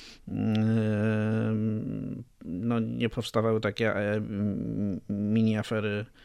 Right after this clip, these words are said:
E, Maciek przyjeżdża z urlopu, chciałby być wypoczęty, szczęśliwy, zadowolony i nagle otwiera maila, a tam,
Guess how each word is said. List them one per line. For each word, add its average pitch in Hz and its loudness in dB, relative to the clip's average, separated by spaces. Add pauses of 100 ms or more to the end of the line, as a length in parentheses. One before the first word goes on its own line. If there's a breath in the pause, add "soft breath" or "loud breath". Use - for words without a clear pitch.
(280 soft breath)
E, 107 -2
Maciek 117 2
przyjeżdża 113 4
z - -2
urlopu, 110 2 (260)
chciałby 131 4
być 117 2
wypoczęty, 113 2
szczęśliwy, 113 2
zadowolony 107 2
i 117 0
nagle 135 6
otwiera 110 6
maila, 113 6
a 104 4
tam, 113 6